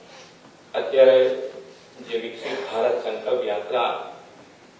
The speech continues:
આખા દેશમાં માનનીય નરેન્દ્રભાઈએ શરૂ કરી,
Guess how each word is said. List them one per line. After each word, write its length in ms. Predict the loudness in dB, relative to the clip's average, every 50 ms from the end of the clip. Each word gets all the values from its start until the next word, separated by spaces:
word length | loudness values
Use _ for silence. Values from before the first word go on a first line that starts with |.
| -14 -12
આખા 280 | -10 -6 -4 -4 -2 -2
દેશમાં 520 | 0 2 2 2 2 0 -2 -4 -4 -4
માનનીય 260 | -4 -4 -6 -6 -6
નરેન્દ્રભાઈએ 600 | -6 -4 -4 -4 -4 -4 -4 -4 -4 -4 -4 -4
શરૂ 280 | -4 -6 -8 -8 -8 -6
કરી, 240 | -6 -6 -6 -6 -8